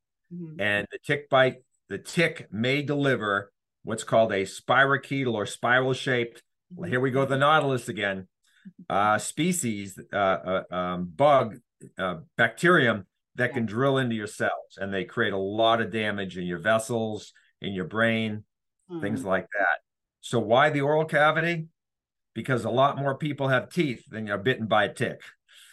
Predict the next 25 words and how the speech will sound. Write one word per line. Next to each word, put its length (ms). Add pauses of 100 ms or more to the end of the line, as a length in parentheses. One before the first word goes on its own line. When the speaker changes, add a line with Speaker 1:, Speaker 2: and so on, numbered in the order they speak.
(160)
Speaker 2:
Okay, 280
that's 220
obvious, 440
right? 340 (340)
But, 280 (320)
but 160
see, 420 (400)
me, 340
I 200
don't 160
have 160
a 80
root 240
canal, 400
which 240
are 60
really 500
a 60
dead 300
tooth, 320
so 260 (160)
infection 520
can 140
grow 240
there. 260